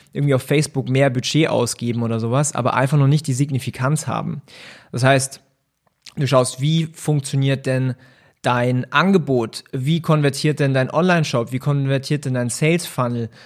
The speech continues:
äh, wie viel Prozent deiner E-Mail,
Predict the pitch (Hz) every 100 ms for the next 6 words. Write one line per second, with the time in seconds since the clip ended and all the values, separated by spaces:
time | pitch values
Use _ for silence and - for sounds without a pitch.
0 | - - 131 135 131 147 135 160 - 165
1 | 160 160 156 131 - 147 147 - 135 131
2 | 131 131 127 175 196 165 139 127